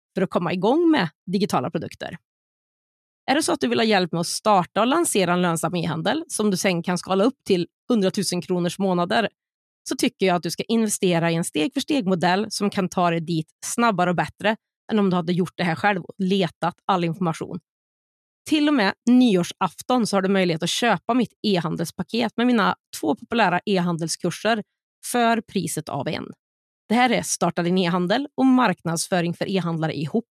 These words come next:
Det här är allt som du behöver för att starta, lansera och jobba med all marknadsföring. För att läsa mer så klickar du på länken här under poddavsnittet, men glöm inte att det här paketet med det här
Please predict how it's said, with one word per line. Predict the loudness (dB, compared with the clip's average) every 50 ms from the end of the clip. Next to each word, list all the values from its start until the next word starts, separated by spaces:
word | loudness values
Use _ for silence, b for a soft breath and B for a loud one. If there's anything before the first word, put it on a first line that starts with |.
| -20 -20 _ _ _ _ _ _ _ _ _
Det | -2 0
här | 0
är | 0 0 2
allt | 2 2 2 2 0
som | 0 0 2 2
du | 2
behöver | 2 2 2 2 0 -2
för | -2 -2
att | -2 -2
starta, | -2 0 0 2 2 2 -2 _ _ -2 -2 -2 -2 _ _ _ _ -4 2
lansera | 2 2 2 2 0 -2 -2 0 0 -2 -2 -4 -6 -6 _ _ _ _ 0
och | 0 0 0 -2 _ _ _ -2 0
jobba | 0 2 2
med | 0 -2 0
all | 0 -2 0
marknadsföring. | 0 -2 -4 -4 -6 -8 -8 -6 -6 -8 -8 -8 -8 -10 -12 _ _ _ _ _ _ _ _ _ _ _ _ _ _ _ _ _ -10
För | -4 0 2
att | 2 4
läsa | 2 2 2 0
mer | 0 0 0 0
så | -2 -4 -6
klickar | -8 -8 -4 -2 -2
du | 0 2
på | 2
länken | 2 2 2 2 0 0 0 -2 0
här | 0 0 0 0
under | 0 -2 -2 -2
poddavsnittet, | 0 0 0 0 0 -2 -2 -2 -4 -2 -2 -4 -4 -4 -4 -10 -14 _
men | -2 0 2 2 0 0
glöm | 2 2 4 4 4 4 4
inte | 2 2 0
att | -2 0
det | 0 0
här | -2 -2
paketet | -2 -4 -6 -4 -2 -2 -2 -2 -4 -2 -2 -2 -2 _ -10 -14 -12 _
med | -4 -2 0 0
det |
här | 0 0 0 -2 -2